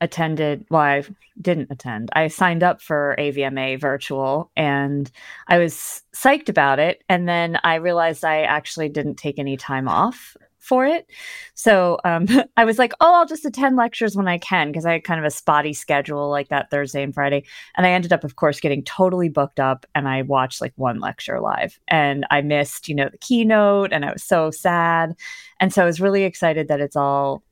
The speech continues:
on demand now. But of course, have I looked at any of them? No.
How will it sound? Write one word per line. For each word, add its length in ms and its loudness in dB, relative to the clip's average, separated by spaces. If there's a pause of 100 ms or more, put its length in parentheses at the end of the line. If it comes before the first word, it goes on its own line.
(420)
on 160 0
demand 560 0
now. 480 -2 (160)
But 200 2
of 100 -8
course, 240 0
have 220 -2
I 180 -2 (720)
looked 240 -2
at 80 0
any 220 0
of 140 -6
them? 340 -4 (340)
No. 300 -4